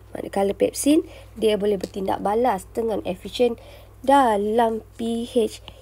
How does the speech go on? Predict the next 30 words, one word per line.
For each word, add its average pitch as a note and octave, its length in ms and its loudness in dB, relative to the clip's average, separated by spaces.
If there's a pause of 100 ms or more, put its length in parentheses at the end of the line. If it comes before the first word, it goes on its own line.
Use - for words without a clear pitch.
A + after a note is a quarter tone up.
(300)
yang G3+ 480 -2
berasid. F3 1600 0
Ah, F3+ 400 -4
so, G3 160 -8
biasanya B3+ 480 2 (320)
yang G3+ 180 4
ini B3 140 2
Pepsi - 320 -2
ni B3+ 80 -2
kita - 160 -4
boleh G#3 160 0
jumpa G#3+ 160 -4
kat A3+ 160 -4
mana? B3+ 240 0
Ini A3+ 240 -4
kita G3+ 160 -8
boleh F#3+ 160 -4
jumpa G3 160 -10
dekat A#3+ 400 -6 (480)
perut. F#3 480 0
Tripsin A3+ 320 -6
kita - 160 -6
boleh A3+ 160 0
jumpa A#3 240 -6
kat - 80 -4
mana? C#4 320 0 (280)
Tripsin B3 280 -2
ni B3 160 2
dekat G#3 320 -6
duo G#3 400 -4